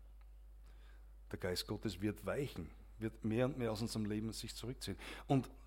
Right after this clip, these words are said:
das Trau-, das Arge ist, das wirklich Arge ist, du merkst es gar nicht. Das ist nicht so plötzlich, so bumm, dass du weißt, so, jetzt, jetzt bin ich allein, <laughs> jetzt bin ich irgendwie allein. Sondern du wirst das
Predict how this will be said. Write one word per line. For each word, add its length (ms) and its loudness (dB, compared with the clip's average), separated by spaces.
das 260 2
Trau-, 320 2
das 140 -2
Arge 260 4
ist, 220 2
das 160 -6
wirklich 260 0
Arge 240 2
ist, 160 2
du 80 4
merkst 320 2
es 120 -2
gar 120 -6
nicht. 180 -10
Das 120 6
ist 100 6
nicht 120 8
so 60 0
plötzlich, 540 2
so 100 0
bumm, 320 8
dass 100 2
du 220 8
weißt, 220 6
so, 160 4
jetzt, 280 0
jetzt 160 -4
bin 120 4
ich 80 4
allein, 260 4
<laughs> 0 -
jetzt 560 -2
bin 100 2
ich 60 0
irgendwie 240 6
allein. 240 6
Sondern 240 4
du 40 4
wirst 140 2
das 140 -4